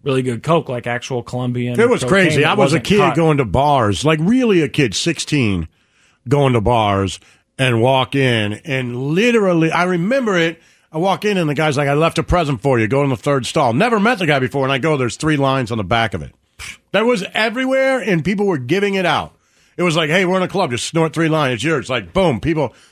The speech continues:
Speaker 2: those little things, like, "Hey, you want a bump?" It was everywhere.
Speaker 1: It's funny you say that, 'cause around two thousand nine,
Speaker 2: And then
Speaker 1: I'm
Speaker 2: it just went away.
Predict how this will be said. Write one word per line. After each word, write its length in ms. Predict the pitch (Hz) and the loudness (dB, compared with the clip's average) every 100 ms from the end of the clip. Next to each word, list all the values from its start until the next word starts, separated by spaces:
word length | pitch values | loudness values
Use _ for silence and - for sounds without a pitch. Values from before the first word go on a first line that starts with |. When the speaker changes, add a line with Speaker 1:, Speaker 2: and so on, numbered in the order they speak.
| _ | _
Speaker 2:
those 220 | 151 151 117 | -4 -4 -4
little 300 | 160 185 180 | -4 -4 -4
things, 300 | 190 139 123 | -6 -6 -6
like, 120 | 120 | -4
"Hey, 120 | 139 | -2
you 120 | 117 | -2
want 140 | 123 120 | -2 0
a 20 | |
bump?" 320 | 123 185 - | 0 -2 -2
It 160 | 165 196 | -2 0
was 320 | 196 196 151 - _ _ | 2 0 -2 -10 _ _
everywhere. 800 | 226 294 262 185 160 117 92 64 | -4 -2 -2 -2 -2 -2 -6 -8
Speaker 1:
It's 120 | - - | -14 -4
funny 200 | 165 175 | 0 0
you 40 | |
say 220 | - 165 | 0 0
that, 140 | 147 127 | 0 -2
'cause 140 | 131 | -4
around 240 | 135 131 | -2 -4
two 160 | 120 170 | -4 -4
thousand 420 | 170 156 151 156 | 0 0 0 -2
nine, 340 | 139 123 123 - | -2 -2 -6 -2
Speaker 2:
And 120 | 175 | 0
then 80 | 226 | 0
Speaker 1:
I'm 80 | 285 | 0
Speaker 2:
it 20 | |
just 160 | 247 156 | 0 2
went 180 | 175 202 | 2 4
away. 340 | 185 151 | 2 2